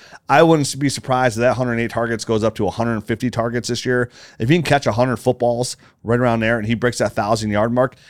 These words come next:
he's a top three overall fantasy football scorer. Um, I don't think he's gonna score a lot of touchdowns, but still,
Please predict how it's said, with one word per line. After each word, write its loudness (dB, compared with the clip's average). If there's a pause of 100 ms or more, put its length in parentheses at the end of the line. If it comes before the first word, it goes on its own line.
(120)
he's 2
a -2
top 0
three 2
overall 2
fantasy -4
football -6
scorer. -8 (300)
Um, 0 (140)
I 2
don't 4
think 4
he's 2
gonna -2
score 2
a 2
lot 0
of -6
touchdowns, 0
but -6
still, 0